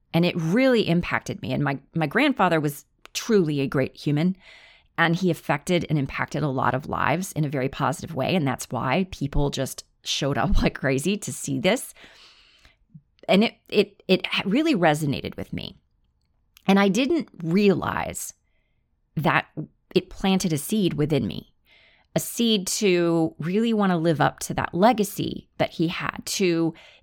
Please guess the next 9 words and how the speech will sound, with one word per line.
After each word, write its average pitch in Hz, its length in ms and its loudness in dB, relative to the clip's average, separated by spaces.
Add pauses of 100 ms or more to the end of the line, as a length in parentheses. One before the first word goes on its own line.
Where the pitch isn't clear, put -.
(100)
impact 214 880 0 (480)
people 175 640 -4 (220)
in 175 120 2
such - 340 -2
a 226 60 -2
way, 196 520 -2 (100)
and 175 140 2
enough 190 400 4
people, - 500 -8